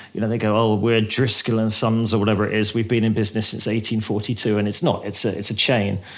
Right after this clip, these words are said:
um, that's just bought this old funeral director and, uh, you know, and, and kept the history of it.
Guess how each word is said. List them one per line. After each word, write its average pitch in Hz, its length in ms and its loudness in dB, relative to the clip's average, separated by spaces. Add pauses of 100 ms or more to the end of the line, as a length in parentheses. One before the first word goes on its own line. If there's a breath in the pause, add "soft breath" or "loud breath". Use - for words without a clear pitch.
(180 loud breath)
um, 107 280 2
that's 110 140 -2
just - 400 -4
bought 117 180 0
this 117 160 -2
old 113 160 0
funeral 107 260 2
director 101 420 0
and, 101 160 2
uh, 101 200 -2
you 98 120 -4
know, 95 340 -2
and, 107 220 -6
and 110 260 -6
kept - 200 0
the 110 80 -2
history 127 340 2
of 95 100 2
it. - 160 -2